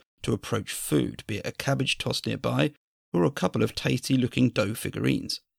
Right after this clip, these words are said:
A cynical voice in my head suggests that this might have been a bit of a ruse on the part of the Asipu, as it certainly generated in business.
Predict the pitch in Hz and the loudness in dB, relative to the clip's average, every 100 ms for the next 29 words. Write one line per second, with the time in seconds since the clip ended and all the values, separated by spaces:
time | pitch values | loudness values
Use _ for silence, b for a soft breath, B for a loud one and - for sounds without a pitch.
0 | _ - - 175 160 127 113 120 110 - | _ 0 2 2 4 2 4 4 4 4
1 | 107 104 101 113 95 - 104 107 104 - | 2 2 4 2 2 -2 -2 -2 -2 -6
2 | - 113 - 107 101 - - 104 104 - | -4 -2 2 2 2 -4 -4 -2 -2 -2
3 | - 123 107 113 113 107 - 98 101 - | -4 -4 -4 0 0 0 -4 -6 -8 -6
4 | 101 95 - 110 127 - - - 98 120 | -6 -6 -8 -4 -2 -2 -4 -4 -6 -6
5 | - - - - 143 147 135 113 107 113 | -4 0 2 4 4 6 6 6 4 4
6 | 104 101 85 - - - | 2 4 2 0 -6 -10